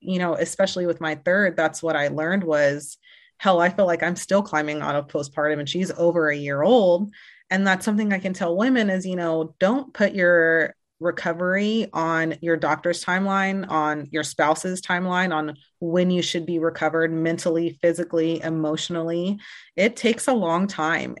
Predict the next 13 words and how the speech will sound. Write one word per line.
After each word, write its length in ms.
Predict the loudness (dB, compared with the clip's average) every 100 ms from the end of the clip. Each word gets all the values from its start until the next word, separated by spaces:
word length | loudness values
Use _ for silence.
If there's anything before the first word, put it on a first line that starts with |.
| -4
and 580 | 2 4 2 0 -4 -10 _ _ _
no 360 | -2 2 4 6
one 260 | 6 4 4
gives 280 | 2 2
us 240 | 0 0 -2
the 120 | -6
patience 640 | -2 -2 0 -2 -2 -4
that 340 | 0 0 0 -6 _ _ -10
we 280 | -4 -2 -2
should 360 | 4 4 4
be 160 | 0 0
given 560 | 0 2 2 0 -4
postpartum. 880 | -10 -6 -6 -4 -2 -2 -2 -8 -16